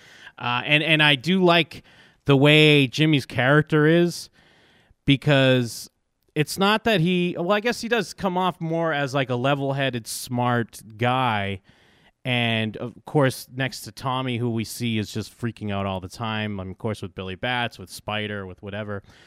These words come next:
And then towards the end of the movie, though, we start to see how conniving,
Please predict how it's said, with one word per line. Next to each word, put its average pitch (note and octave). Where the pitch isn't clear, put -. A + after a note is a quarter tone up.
And C3+
then C#3
towards D3
the B2+
end E3+
of D#3+
the C#3+
movie, B2+
though, A#2
we A2+
start C3
to A#2
see B2
how A#2
conniving, A2